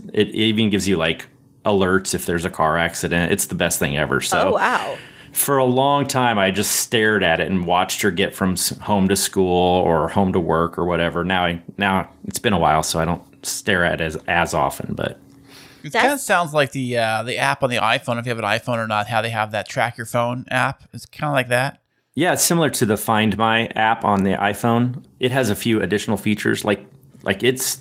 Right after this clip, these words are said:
Speaker 1: it's live, like, it tracks while she's moving. It's really, it's really good about that. So it's
Speaker 3: Fantastic. Is there a charge for that?
Speaker 1: Uh, we have the free version.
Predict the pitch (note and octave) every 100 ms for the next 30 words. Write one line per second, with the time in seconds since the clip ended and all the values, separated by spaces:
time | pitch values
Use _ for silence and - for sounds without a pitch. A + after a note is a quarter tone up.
0 | - D3 D3+ G2 F#2+ A2 A2 G2+ G2 G2
1 | G2 - G2+ G2 - G2 F2+ F#2+ - F#2+
2 | G2 G2 G2 F#2+ F2 - G#2+ F#2 - -
3 | A#2+ G#2 E2+ E2+ - - - - - -
4 | B1 E3+ A3+ - A#3+ B3 B2+ C3+ - B2+
5 | C3+ - A#2+ A#2+ - _ _ _ _ -
6 | A#2 A#2 A2+ C#3 G3 F#3+ B2+ G#2 F2+ F#2+
7 | F#2 A2